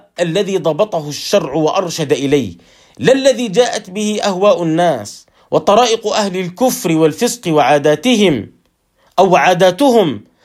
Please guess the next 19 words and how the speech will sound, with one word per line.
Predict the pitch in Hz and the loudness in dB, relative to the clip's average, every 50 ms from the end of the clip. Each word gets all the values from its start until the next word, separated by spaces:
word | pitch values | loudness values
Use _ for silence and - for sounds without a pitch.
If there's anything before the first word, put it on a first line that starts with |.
| _ _ _ | _ _ _
فاللحية | - - 175 165 208 262 - - 233 269 262 262 - 285 277 277 - _ _ _ _ _ _ - - | -2 -2 0 0 2 0 0 0 0 -2 -2 0 0 -2 -2 -4 -10 _ _ _ _ _ _ -6 -2
على | - 165 190 | 0 2 4
الرجل | 190 196 220 247 233 202 254 247 240 190 | 4 4 4 2 2 2 -2 -2 -2 -2
جميلة | 190 294 294 302 311 254 175 131 113 - _ _ _ _ _ _ _ _ - | -2 0 0 0 -2 -2 -4 -10 -12 -14 _ _ _ _ _ _ _ _ -2
بمنظار | 139 180 175 170 165 156 156 170 165 165 | 0 2 4 4 2 4 4 4 2 2
أهل | 160 165 151 147 | 0 -4 -4 -4
الآخرة | 151 131 143 151 127 110 - - 107 95 87 - - - - | -4 -4 -2 -4 -4 -4 -6 -10 -12 -12 -12 -16 -20 -10 -4
لأن | 147 196 220 233 220 196 | -2 0 0 0 0 0
الشرع | 180 170 - - 190 165 139 156 147 165 | 0 0 2 2 2 4 4 2 2 2
أمر | 180 156 143 131 123 | 2 2 4 4 2
بها، | 113 101 104 95 90 95 - _ _ _ - - - - | 2 0 -4 -10 -10 -16 -20 _ _ _ -20 -20 -8 -2
والتي | 147 190 220 247 247 247 254 | 0 2 4 2 2 2 0
تخرج | 254 285 269 - 240 254 247 196 | -2 -2 -2 0 0 0 0 0
بلباسها | 240 208 240 220 233 233 269 247 240 226 226 220 | -2 -2 -2 -2 0 2 2 2 2 0 -2 -2
الشرعي | 226 220 - 240 - 202 - 262 254 220 | -2 -2 0 0 0 0 0 -4 -4 -6
جميلة | - 113 - 170 208 220 262 285 247 147 110 98 85 _ _ - - - - | -8 -4 2 2 4 4 4 0 -2 -2 -6 -8 -12 _ _ -20 -20 -12 -4
لأنها | - 190 208 233 214 208 185 180 - 180 | 0 0 0 2 2 0 0 0 0 -2
أطاعت | 185 - 214 202 - - 175 170 180 | -2 -2 0 0 0 0 0 0 0
ربها | 170 165 143 139 156 143 147 151 151 160 175 170 | 0 0 0 -2 -2 0 2 2 2 2 0 -4